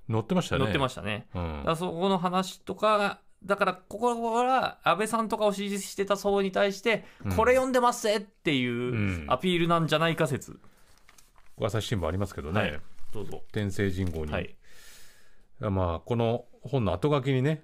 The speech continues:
Speaker 1: この著者の方が、
Speaker 2: はい。
Speaker 1: 学校やメディアは、古代史や近現代史の多くについて意図的に事実を曲げ、真実を隠してるというふうに書いてるというそうなんで、
Speaker 2: はい。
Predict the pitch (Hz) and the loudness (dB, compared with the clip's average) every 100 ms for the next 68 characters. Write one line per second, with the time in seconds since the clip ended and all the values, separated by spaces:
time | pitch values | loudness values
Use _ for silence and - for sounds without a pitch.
0 | - 101 95 135 92 80 82 82 78 80 | -4 -4 0 -2 -2 -4 -6 -6 -6 -8
1 | - - _ _ - _ 113 104 - 143 | -10 -20 _ _ -20 _ -4 -4 0 2
2 | 143 135 139 117 85 85 90 - - - | 4 4 4 4 2 2 0 -4 -20 -20
3 | - - - 123 143 139 - - - 120 | -20 -20 -4 0 2 2 0 -2 0 0
4 | 120 117 113 87 92 107 87 80 - 82 | 0 0 -2 -2 -4 -2 -4 -6 -8 -10
5 | - 78 127 127 131 127 117 - - - | -8 -4 -2 -2 0 0 -2 -6 -16 -20
6 | - 123 123 - 78 80 80 82 135 123 | -8 -2 -2 -2 -2 -2 -4 -2 0 0
7 | 90 78 78 82 117 - 80 - 67 - | -2 -6 -6 -4 -4 -4 -6 -8 -16 -18
8 | - - - - - _ - 98 87 78 | -20 -20 -20 -20 -20 _ -8 -4 -4 -4
9 | 87 - 71 104 - - - - - - | -4 -4 -6 -6 -8 -10 -18 -20 -14 -10
10 | 80 - 87 73 69 69 | -8 -6 -6 -6 -8 -10